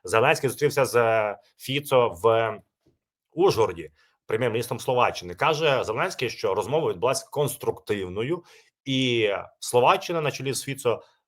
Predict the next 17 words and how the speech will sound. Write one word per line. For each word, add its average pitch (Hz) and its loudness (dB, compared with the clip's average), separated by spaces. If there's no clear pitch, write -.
вже 160 2
тепер 139 2
не 131 0
блокує 123 -4
вступ - -4
України 113 -4
до 92 -6
Європейського 95 -2
Союзу. 80 -8
Але 90 0
я 98 0
вам 101 -2
нагадаю, 110 2
що 90 -4
вони 107 -6
і 113 -2
раніше 113 -4